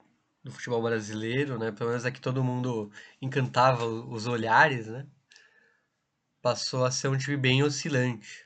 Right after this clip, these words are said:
né, um time já que não garantia, bom, a, a sua competitividade, vamos dizer assim, seu,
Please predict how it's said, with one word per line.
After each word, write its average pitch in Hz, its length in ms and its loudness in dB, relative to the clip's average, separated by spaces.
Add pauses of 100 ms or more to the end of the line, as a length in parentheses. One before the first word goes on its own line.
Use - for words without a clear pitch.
né, 113 160 -10
um 110 140 -10
time 117 320 -8
já 113 180 -2
que - 160 -12
não 120 140 -6
garantia, 123 920 -2 (1400)
bom, 120 340 -2
a, 113 580 -4 (420)
a 120 140 -8
sua - 180 -4
competitividade, 131 1160 2
vamos 113 200 -2
dizer 113 60 -4
assim, 110 220 -8
seu, 113 600 -8